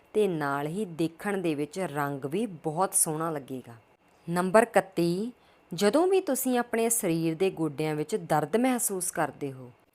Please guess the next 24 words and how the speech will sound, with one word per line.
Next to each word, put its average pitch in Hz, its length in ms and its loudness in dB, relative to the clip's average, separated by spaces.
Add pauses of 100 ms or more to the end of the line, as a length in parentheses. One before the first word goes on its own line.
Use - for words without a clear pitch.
(420)
ਤਾਂ 175 200 4
ਮੇਥੀ 175 480 -2
ਦਾਣੇ 214 320 4
ਨੂੰ 160 300 -4
ਸਰੋਂ 320 420 4
ਦੇ 311 120 2
ਤੇਲ 185 260 0
ਵਿੱਚ 156 160 -4
ਕਾੜ 143 300 0
ਲਓ 185 280 -4 (960)
ਤੇ 254 140 8
ਫਿਰ 262 220 6
ਇਸ 233 160 8
ਤੇਲ 165 420 4
ਨਾਲ 165 300 6
ਆਪਣੇ 165 320 2
ਗੋਡਿਆਂ 139 520 -2
'ਤੇ 254 300 0 (200)
ਮਾਲਿਸ਼ 151 460 0
ਕਰੋ। 131 340 -6 (420)
ਇਸ 214 240 4
ਨਾਲ 156 300 2
ਦਰਦ 147 340 0
ਤੋਂ 202 320 0